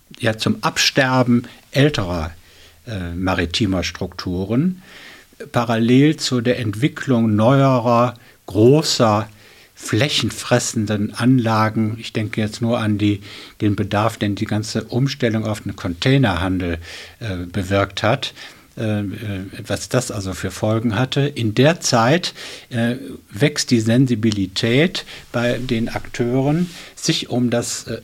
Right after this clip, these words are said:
Erbe aus dieser Zeit zu bemühen. Das genannte Ruhrgebiet ist ein ähnliches Beispiel. Dort geht also, ähm, die Ära von Kohle und Stahl rapide zu Ende, springt auf Null eigentlich.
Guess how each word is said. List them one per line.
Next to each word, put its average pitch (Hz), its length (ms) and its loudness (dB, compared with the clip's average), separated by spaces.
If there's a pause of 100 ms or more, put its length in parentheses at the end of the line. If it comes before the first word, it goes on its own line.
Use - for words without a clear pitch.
Erbe 151 540 2
aus 123 200 -2
dieser 123 360 0
Zeit 117 300 -4
zu 117 120 -6
bemühen. 107 580 -2
Das - 320 -6
genannte 110 380 -2
Ruhrgebiet 131 600 2
ist 120 160 -6
ein 101 180 -6
ähnliches 147 520 -2
Beispiel. 110 520 -6
Dort 113 260 -8
geht 127 200 -2
also, 107 380 -6 (520)
ähm, 104 460 -4 (280)
die 120 220 -4
Ära 123 280 2
von 101 360 -4 (400)
Kohle 127 360 4
und 101 200 -6
Stahl 113 560 0 (180)
rapide 123 440 0
zu - 180 -2
Ende, 120 440 0 (580)
springt 131 500 0
auf - 260 -8
Null 120 480 6
eigentlich. 92 680 -4